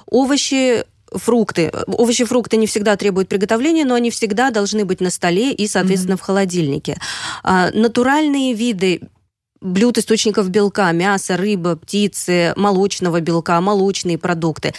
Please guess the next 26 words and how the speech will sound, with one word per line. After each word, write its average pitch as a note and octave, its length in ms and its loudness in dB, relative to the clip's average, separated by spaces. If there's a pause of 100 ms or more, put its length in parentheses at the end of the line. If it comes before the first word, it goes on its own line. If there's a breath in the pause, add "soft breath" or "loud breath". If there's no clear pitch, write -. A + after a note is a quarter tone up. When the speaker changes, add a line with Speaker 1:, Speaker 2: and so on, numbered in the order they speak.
(160 loud breath)
Speaker 1:
Я B3+ 180 2
сейчас C4 320 0
говорю A#3 380 2
о A#3 80 2
том, F4+ 280 0
что A3+ 460 0
Speaker 2:
То - 60 -10
есть F#3 160 -6
просто C4 300 2
разнообразное F#3+ 840 0
натуральное E3 520 -4
Speaker 1:
и - 20 -6
Speaker 2:
питание. C4 260 -4
Speaker 1:
желательно C4 760 2
не C4 200 2
допускать B3 960 -2 (160)
питания, A3 800 2
что - 180 -4
называется, G3+ 540 0
в - 40 -10
сухомятку. G#3 760 0
Перекусы C4+ 600 2
в A#3 60 0
виде A3 480 0
различных A3 560 0
снеков. G#3 760 -2